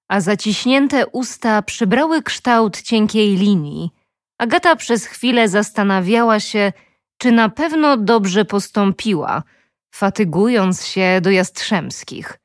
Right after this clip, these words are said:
Może powinna zapomnieć o tym miejscu i ludziach, którzy je tworzyli, by swoją osobą nie rozgrzebywać wciąż jeszcze świeżych ran? Może rozsądnie będzie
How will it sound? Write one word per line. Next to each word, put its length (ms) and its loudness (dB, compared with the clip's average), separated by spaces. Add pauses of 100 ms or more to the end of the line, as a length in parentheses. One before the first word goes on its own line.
(480)
Może 240 0
powinna 520 2
zapomnieć 640 2
o 60 0
tym 260 0
miejscu 480 -2
i 120 2
ludziach, 460 2 (280)
którzy 320 0
je 120 6
tworzyli, 560 0
by 140 2
swoją 520 0
osobą 560 0 (420)
nie 120 4
rozgrzebywać 1000 2 (280)
wciąż 520 0
jeszcze 540 -2
świeżych 540 -2
ran? 320 0 (1160)
Może 400 4
rozsądnie 580 0
będzie 640 2